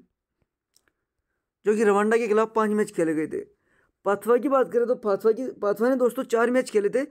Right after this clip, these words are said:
जिसमें एटी सिक्स रन किए थे, और दोनों अपनी टीम के लिए ओपन करते हैं। अगर पहले बॉलिंग करती, तो आप इन दोनों के साथ जा सकते हो। अनिल अगर खेलता है, तो आपको as a प्रॉपर बॉलर नज़र आएगा, तो इसको भी आप अपनी टीम में ज़रूर ट्राई करना। फिर बात करते हैं ठाकुर की।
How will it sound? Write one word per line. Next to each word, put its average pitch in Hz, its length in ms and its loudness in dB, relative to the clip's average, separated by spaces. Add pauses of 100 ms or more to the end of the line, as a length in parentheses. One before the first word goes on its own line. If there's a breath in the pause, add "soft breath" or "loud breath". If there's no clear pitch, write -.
(320 soft breath)
जिसमें 240 260 0
एटी 254 200 0
सिक्स 254 220 -4
रन 226 180 0
किए 175 160 -2
थे, 180 140 -6 (1300)
और 214 80 -2
दोनों 233 220 4
अपनी 254 140 0
टीम 226 180 -2
के 233 60 0
लिए 254 80 4
ओपन 214 320 2
करते 160 240 -4
हैं। 185 60 2
अगर 208 100 2
पहले 208 240 2
बॉलिंग 214 340 -2
करती, 254 220 -4
तो 254 80 0
आप 247 80 2
इन 233 140 -4
दोनों 214 200 2
के 233 120 0
साथ 214 160 -2
जा 175 200 -4
सकते 175 300 -8
हो। 147 120 -8 (480 loud breath)
अनिल 254 240 4
अगर 269 180 -2
खेलता 233 260 2
है, 262 60 0
तो 262 60 2
आपको 247 260 0
as 233 160 2
a 262 120 0
प्रॉपर 233 460 -2
बॉलर 220 280 2
नज़र 220 220 2
आएगा, 202 220 0
तो 233 120 2
इसको 214 240 -2
भी 220 100 2
आप 226 100 2
अपनी 196 180 -6
टीम 214 180 -4
में 214 100 0
ज़रूर 185 220 2
ट्राई 170 180 0
करना। 151 320 -6 (1600 soft breath)
फिर 262 120 -4
बात 262 200 2
करते 254 240 -2
हैं 285 140 0
ठाकुर 196 340 2
की। 95 200 -8